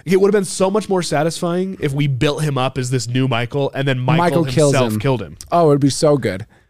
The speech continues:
Speaker 2: That makes me excited. Like, that makes me think of this movie as,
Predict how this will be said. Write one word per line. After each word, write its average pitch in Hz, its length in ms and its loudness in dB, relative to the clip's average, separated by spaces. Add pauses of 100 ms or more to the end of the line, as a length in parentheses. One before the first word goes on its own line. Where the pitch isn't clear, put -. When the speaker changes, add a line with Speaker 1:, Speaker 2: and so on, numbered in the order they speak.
(380)
Speaker 2:
That 233 120 2
makes 233 220 2
me 190 100 4
excited. 101 560 0
Like, 147 200 2
that 208 200 0
makes 180 240 0
me 175 180 4
think 160 200 0
of 147 80 -2
this 143 160 -2
movie 143 320 2
as, 113 260 -4